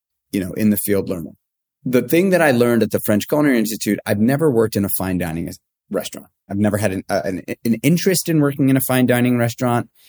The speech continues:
It's never been something that I was, I, I, I don't enjoy eating in fine dining restaurants, really. I do it because I'm in the industry, but, like, when I walk out of a, you know, thousand dollar meal for my wife and I, nine out of ten times, I'm like,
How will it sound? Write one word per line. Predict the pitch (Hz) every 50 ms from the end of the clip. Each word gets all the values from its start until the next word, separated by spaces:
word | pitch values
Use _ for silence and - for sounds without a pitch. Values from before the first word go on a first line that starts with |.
| - _ _ _ -
It's | 113 104 - 110
never | 107 113 113 117 123
been | 113 117 110
something | 104 - 107 104 107 110 110
that | 98 90
I | 90 92 92
was, | 90 90 87 - - -
I, | 101 104 -
I, | - 101 101 104 -
I | 110 104
don't | - 117 120
enjoy | 110 95 85 - - 92 87 90 98 107
eating | 123 120 - 120 120 123 131 123 123 131 -
in | - 113 113
fine | - - 113 117 117
dining | 113 117 117 117 120 117
restaurants, | 113 117 117 - 127 120 120 117 -
really. | 127 127 135 135 -
I | 113 107
do | 104 - - 110 110 120 131
it | 135 135 -
because | - 113 110 - 113 104 101 90 95 98 - - - -
I'm | 117 117 101 104
in | 113 117
the | 113 113 120
industry, | 123 123 123 - - 139 131
but, | 110 113 -
like, | 104 101 101 -
when | 107 104
I | 101
walk | 101 95 107 113 113 113 -
out | 113 110 110
of | 110 101 101
a, | 98 95 95 98 - - - - - - _
you | - 120 110
know, | 95 - - _ _ _ -
thousand | - 131 127 123 123 123 113 117 113 117
dollar | 110 113 113 113 113 113 113 110 104 101 101 - _ _ _ -
meal | 117 117 120 131 131 127 120 113 110 107 104 104 - -
for | 113
my | 107 104 104
wife | 101 117 147 175 165 -
and | 117 110
I, | 101 101 101 95 95 98 98 95 - _ _ _ _ _ _ _ _
nine | 107 110 120 123 135 139 139
out | 127 123 120
of | 120 120
ten | - 107 107 107
times, | 107 165 190 190 147 123 117 117 110
I'm | 117 117 117
like, | 113 113 113 113